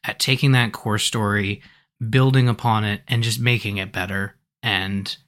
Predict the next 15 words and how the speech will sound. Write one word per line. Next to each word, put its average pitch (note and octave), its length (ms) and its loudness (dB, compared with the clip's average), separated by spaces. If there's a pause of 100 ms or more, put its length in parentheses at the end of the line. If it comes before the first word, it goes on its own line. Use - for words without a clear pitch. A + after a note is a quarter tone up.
(400)
um, G2 520 -6 (120)
adapting G#2 520 -2
it G2 160 -6 (340)
for - 240 -6
the G2 60 -4
screen. C3 420 2
And A2+ 300 -2 (200)
I C#3 160 4
am B2+ 300 2 (680)
really C#3 400 4
looking C3 240 2
forward B2 300 0
to G#2+ 60 -4
season A2+ 360 -2
two. A2 420 -4